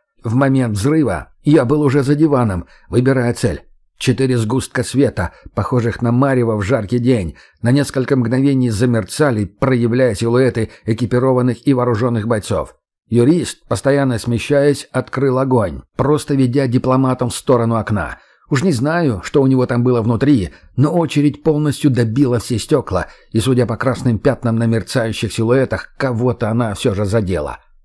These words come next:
Я перевалился через диван и завалил столик, заодно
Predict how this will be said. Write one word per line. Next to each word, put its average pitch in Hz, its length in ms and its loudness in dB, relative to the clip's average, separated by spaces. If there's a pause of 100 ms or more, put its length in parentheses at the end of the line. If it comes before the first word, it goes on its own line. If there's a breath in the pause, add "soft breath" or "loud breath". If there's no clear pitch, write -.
(280)
Я 117 140 2
перевалился 120 580 2
через 110 300 0
диван 120 340 2 (300 loud breath)
и 127 80 -2
завалил 123 420 0
столик, 107 420 0
заодно 110 520 -2